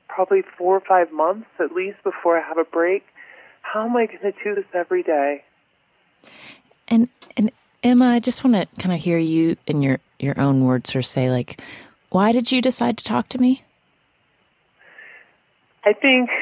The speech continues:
Speaker 1: because I feel so alone. Um, one of the things that's really hard is not being able to talk to anybody. And I'm, you know, I'm a mom. I'm around other women.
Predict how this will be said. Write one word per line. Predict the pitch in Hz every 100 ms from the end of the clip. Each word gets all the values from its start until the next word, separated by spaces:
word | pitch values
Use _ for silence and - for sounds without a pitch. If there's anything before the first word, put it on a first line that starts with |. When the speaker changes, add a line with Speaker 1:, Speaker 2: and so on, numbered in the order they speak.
| - - - _ _
Speaker 1:
because | 233 - 240 262
I | 233 196
feel | 202 208 247 -
so | 208 180
alone. | 165 147 156 214 294 - _ _ _ _ _ _ _ _ - - _ _ _ _ _ _ _ _ _ _ _ _ _ _ _ _ _ -
Um, | 156 147 147 147 147 _ _ _
one | 185 175 180 185
of | 196
the | 202
things | 220 208 196
that's | 196 -
really | 202 196
hard | 190 196 240 254 165
is | 156 170
not | 170 165
being | 175 165
able | 165 160 165
to |
talk | - 165 -
to | -
anybody. | 160 165 156 143 131 76 - _ _ _ _ _ _ _ _ _ _ _ _ _ _ _
And | 180 175
I'm, | 165 170 165 _
you | 208
know, | 185
I'm | 180
a |
mom. | 175 180 180 165 127 135 -
I'm | 170 165
around | 151 165 160 160 160
other | 165 160 156
women. | 156 151 147 147 147